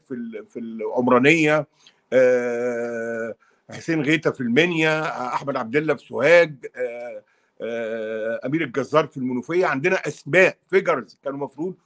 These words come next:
بعضهم عاد، يعني بعضهم دخل جولة الإعادة. وإحنا حزب موجود على الأرض، و-، وقوي نسبيًا، نسبيًا. أنا بسمي، أنا بقول إن مصر، يعني،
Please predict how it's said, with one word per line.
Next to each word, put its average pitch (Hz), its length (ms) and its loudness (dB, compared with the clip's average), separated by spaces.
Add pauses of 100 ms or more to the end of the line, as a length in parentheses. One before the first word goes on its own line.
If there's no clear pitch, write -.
(120)
بعضهم 151 440 4
عاد، 156 380 0 (380)
يعني 110 160 -8
بعضهم 131 340 -6
دخل 156 300 0
جولة 143 300 0
الإعادة. 107 300 -14
وإحنا 240 240 2
حزب 208 320 -2
موجود 185 280 -4
على - 120 2
الأرض، - 280 -2 (440)
و-، 135 240 -6
وقوي 170 460 4 (200)
نسبيًا، 175 680 2
نسبيًا. 160 600 0
أنا 135 80 0
بسمي، 156 480 -4 (320)
أنا 131 260 0
بقول 165 240 0
إن 160 60 -2
مصر، 165 360 -2
يعني، 131 380 -2